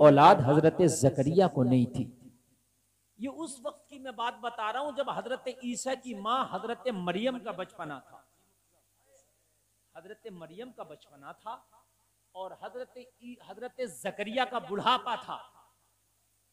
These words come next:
हजरत मरियम की मां ने ये मन्नत मानी थी, "या अल्लाह, अगर मुझे कोई औलाद हो गई तो मैं उसे तेरी राह में तेरे दीन की खातिर वक्फ कर दूंगी।"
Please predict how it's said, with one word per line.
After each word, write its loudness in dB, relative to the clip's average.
हजरत 2
मरियम 8
की 2
मां 10
ने 8
ये 10
मन्नत 6
मानी 8
थी, 12
"या 12
अल्लाह, 12
अगर 6
मुझे 12
कोई 12
औलाद 12
हो 12
गई 12
तो 12
मैं 12
उसे 12
तेरी 12
राह 12
में 12
तेरे 12
दीन 12
की 12
खातिर 10
वक्फ 10
कर 12
दूंगी।" 10